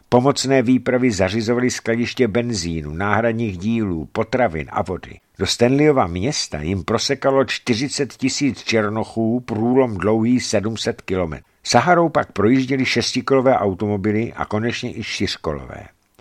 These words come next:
Směr jízdy byl dobře označen zdaleka viditelnými orientačními bójemi, zakotvenými v kamení a v písku. Byly to střížky ze silného plechu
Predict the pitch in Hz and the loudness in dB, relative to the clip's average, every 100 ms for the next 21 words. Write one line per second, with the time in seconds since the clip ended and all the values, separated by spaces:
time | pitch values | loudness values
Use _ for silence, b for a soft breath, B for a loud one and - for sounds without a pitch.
0 | b b b b - 98 117 104 110 117 | b b b b -6 0 2 4 2 2
1 | 120 117 117 107 90 110 - 92 90 104 | 2 2 2 2 2 -2 -4 -4 -4 -6
2 | 110 113 87 98 104 117 98 95 104 107 | -6 -6 -2 -2 -2 -2 -4 -4 -2 -2
3 | 104 110 104 - 98 98 92 104 - 104 | -2 -4 -4 -4 -2 -2 -4 -6 -4 -4
4 | 80 82 82 87 90 101 - b b b | -2 -2 0 -2 -4 -6 -8 b b b
5 | - 98 - 101 95 107 110 110 95 - | -6 -4 -2 -2 0 0 0 -2 -4 -4
6 | 92 92 92 90 92 90 101 - 76 - | -2 -2 -2 -4 -8 -10 -14 -10 -10 -8
7 | 73 - - - 98 _ _ _ b b | -12 -10 -12 -14 -20 _ _ _ b b
8 | b b b 87 113 175 - - 156 - | b b b -6 -2 -2 -2 -2 -4 -2
9 | 160 139 135 147 147 151 143 143 143 135 | -2 -2 -2 -4 -2 0 0 0 -2 -2
10 | - - | -8 -12